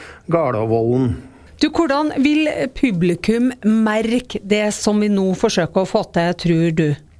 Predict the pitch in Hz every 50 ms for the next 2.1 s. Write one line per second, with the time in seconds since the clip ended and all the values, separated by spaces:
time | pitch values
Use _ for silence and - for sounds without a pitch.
0 | - - - - - - 120 139 147 - 180 160 180 233 190 254 233 175 170 180
1 | 180 180 180 170 151 135 120 120 156 170 185 175 - - - - - - 185 220
2 | 226 233